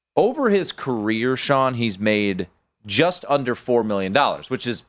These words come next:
a hell of a life, right? I, I would take four million dollars. DeAndre Carter needs two receptions for a hundred K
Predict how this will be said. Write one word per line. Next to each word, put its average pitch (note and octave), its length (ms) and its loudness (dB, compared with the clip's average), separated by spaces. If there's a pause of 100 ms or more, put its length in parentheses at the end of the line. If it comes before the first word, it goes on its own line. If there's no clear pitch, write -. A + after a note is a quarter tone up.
a A2+ 60 2
hell A#3 260 2
of E3+ 80 0
a A#2+ 220 0 (100)
life, C#3+ 460 0
right? C3 260 2
I, C3 140 4
I B2+ 180 2
would F3+ 160 -8
take B2 160 -2
four A2+ 220 0
million F#2 260 -2
dollars. E2 480 0 (680)
DeAndre F3 720 2
Carter G2+ 640 0 (1400)
needs A#2+ 260 2
two C4 340 2
receptions A#2 920 0 (580)
for A#2 140 4
a G#2 40 2
hundred A#2 380 -4
K E2+ 400 0